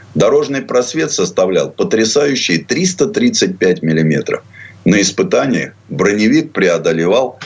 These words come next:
восемнадцатипроцентные подъемы. Но, тем не менее, он не впечатлил высших чинов ни австро-венгерской, ни германской армии. Однако Пауль Даймлер –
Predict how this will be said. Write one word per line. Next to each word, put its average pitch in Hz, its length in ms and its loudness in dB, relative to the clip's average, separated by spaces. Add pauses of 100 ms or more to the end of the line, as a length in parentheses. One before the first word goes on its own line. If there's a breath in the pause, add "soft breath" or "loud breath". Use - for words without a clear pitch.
(240 loud breath)
восемнадцатипроцентные 90 1600 -2
подъемы. 71 560 -2 (240)
Но, 127 140 2
тем 160 240 0
не 160 100 0
менее, 160 480 2 (140)
он 135 200 2
не 139 120 2
впечатлил 120 760 0 (140)
высших 85 380 0
чинов 82 380 2
ни 85 140 2
австро-венгерской, 120 1040 0
ни 80 160 2
германской 73 640 -2
армии. 67 400 -4 (160)
Однако 214 460 0
Пауль 127 380 2
Даймлер – 85 520 -2